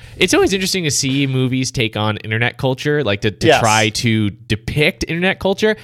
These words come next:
Speaker 1: And I thought the memes that they came, that came out of this were pretty good. Like, I thought
Speaker 2: I thought
Speaker 1: that
Speaker 2: they
Speaker 1: they,
Speaker 2: were pretty good.
Speaker 1: they looked
Speaker 2: A lot of
Speaker 1: somewhat
Speaker 2: good
Speaker 1: realistic.
Speaker 2: Photoshops, yeah, and her, like, you know,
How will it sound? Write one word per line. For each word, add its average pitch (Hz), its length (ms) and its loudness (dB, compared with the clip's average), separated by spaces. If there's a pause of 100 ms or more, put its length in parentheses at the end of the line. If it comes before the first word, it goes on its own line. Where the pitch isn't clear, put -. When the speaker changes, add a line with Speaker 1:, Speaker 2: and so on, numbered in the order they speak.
(140)
Speaker 1:
And 147 100 4
I 226 80 6
thought 220 160 2
the 156 80 0
memes 123 380 0
that 101 100 4
they 104 100 4
came, 110 220 0
that 101 120 0
came 104 140 0
out 98 100 2
of 90 40 0
this 92 120 -6
were 90 80 -4
pretty 87 200 -4
good. 76 240 -8 (260)
Like, 113 120 4
I 120 100 6
thought 127 140 6
Speaker 2:
I - 40 2
thought - 100 4
Speaker 1:
that - 100 2
Speaker 2:
they 220 40 6
Speaker 1:
they, 190 60 6
Speaker 2:
were 175 80 4
pretty 147 180 2
good. 101 140 -2
Speaker 1:
they 156 120 4
looked 185 340 4
Speaker 2:
A 202 40 6
lot 220 200 8
of 240 80 8
Speaker 1:
somewhat 160 240 6
Speaker 2:
good - 40 2
Speaker 1:
realistic. 175 460 6
Speaker 2:
Photoshops, 165 540 4 (100)
yeah, 160 320 6
and 139 240 2
her, 151 320 4
like, 135 420 2
you 143 100 -2
know, 110 180 -2